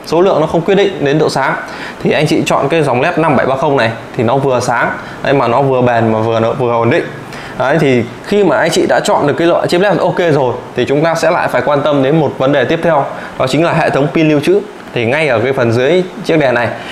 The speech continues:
thì với cái chiếc đèn ốp trần bốn trăm oát này thì bên Hoàng Long bên em đang trang bị cho nó là sáu viên pin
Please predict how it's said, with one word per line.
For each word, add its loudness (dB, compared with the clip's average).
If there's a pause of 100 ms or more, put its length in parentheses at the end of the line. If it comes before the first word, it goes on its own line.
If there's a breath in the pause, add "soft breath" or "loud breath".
(140 loud breath)
thì 2
với 2
cái 2
chiếc 2
đèn 0
ốp 0
trần 0
bốn 2
trăm 2
oát 2
này 0 (180)
thì 0
bên 2
Hoàng 2
Long 2
bên 0
em 0 (120)
đang 0
trang 0
bị 2
cho 0
nó 4
là 0
sáu 0
viên 2
pin 2